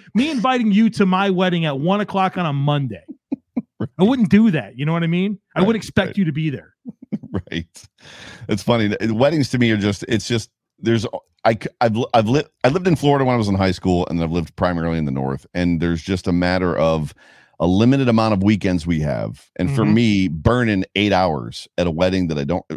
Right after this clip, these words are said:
Speaker 2: if I could show up, go to the ceremony, drop off my gift, and, like, dip, I probably would be okay. I don't
Speaker 1: Wait,
Speaker 2: want
Speaker 1: wait.
Speaker 2: to
Speaker 1: How are weddings an eight-hour obligation for you?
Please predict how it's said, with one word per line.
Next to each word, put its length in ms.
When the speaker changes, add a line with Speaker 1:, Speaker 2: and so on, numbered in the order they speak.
Speaker 2:
if 120
I 80
could 140
show 280
up, 280
go 160
to 60
the 80
ceremony, 680
drop 300
off 180
my 120
gift, 440
and, 240
like, 180
dip, 320
I 80
probably 480
would 120
be 120
okay. 320
I 60
don't 100
Speaker 1:
Wait, 100
Speaker 2:
want 80
Speaker 1:
wait. 100
Speaker 2:
to 60
Speaker 1:
How 200
are 100
weddings 360
an 160
eight-hour 440
obligation 540
for 120
you? 40